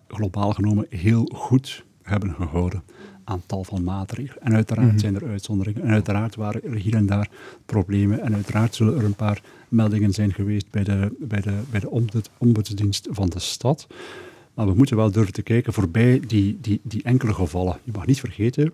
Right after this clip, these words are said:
Speaker 1: wij zijn de grootste studentenstad van Vlaanderen, hè. We hebben een zeer grote
Speaker 2: Mhm.
Speaker 1: populatie aan studenten in de, in de stad Gent. Als je, eh, dat beseft, en als je beseft dat het echt wel in het bijzonder voor jongeren een zeer kwade, eh,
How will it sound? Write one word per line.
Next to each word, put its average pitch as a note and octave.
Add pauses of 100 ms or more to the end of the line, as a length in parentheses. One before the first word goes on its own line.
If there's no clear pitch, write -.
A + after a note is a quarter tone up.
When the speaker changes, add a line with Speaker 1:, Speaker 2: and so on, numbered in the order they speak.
Speaker 1:
wij G#2+
zijn F#2
de F2+
grootste C3+
studentenstad A#2+ (180)
van F#2
Vlaanderen, G2
hè. C#3
We G#2+
hebben F2
een F2+
zeer A2+
grote A2+
Speaker 2:
Mhm. A#2+
Speaker 1:
populatie G#2+ (440)
aan G#2+
studenten G#2+
in G#2+
de, G2+
in G#2+
de G2+
stad -
Gent. C3
Als G#2+
je, F#2+ (220)
eh, G2+ (540)
dat B2+
beseft, - (600)
en E3
als A2
je G2+
beseft G#2
dat G#2+
het G2+
echt C3+
wel G2+
in A2
het G2
bijzonder G#2
voor G2
jongeren G2
een G2
zeer G2
kwade, G#2+
eh, B2+